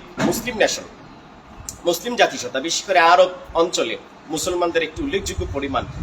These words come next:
তাদেরকেও আপনি সঙ্গে রাখুন, এদেরকেও সচেতন করুন, সোচ্চার করুন, এদের সামনেও আপনি প্রামাণ্য চিত্রগুলো পেশ করুন, এদের সামনেও আপনি,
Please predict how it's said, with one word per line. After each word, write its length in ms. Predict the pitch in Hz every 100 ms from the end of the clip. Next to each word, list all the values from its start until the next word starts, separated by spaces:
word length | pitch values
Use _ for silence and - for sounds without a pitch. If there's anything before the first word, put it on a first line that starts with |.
| -
তাদেরকেও 420 | 151 135 160 165
আপনি 160 | 165 180
সঙ্গে 260 | 175 170 165
রাখুন, 280 | 151 165 165 - -
এদেরকেও 320 | 151 160 160
সচেতন 420 | - - 160 160
করুন, 220 | 147 165 160
সোচ্চার 340 | - 123 156 156
করুন, 240 | 165 160 - - -
এদের 220 | 156 165
সামনেও 360 | - 160 170 165
আপনি 180 | 165
প্রামাণ্য 380 | 151 156 143 151
চিত্রগুলো 440 | - 135 160 165 165
পেশ 200 | 165 -
করুন, 220 | 165 170 - - -
এদের 200 | 135 160
সামনেও 360 | - 165 170
আপনি, 280 | 165 160 165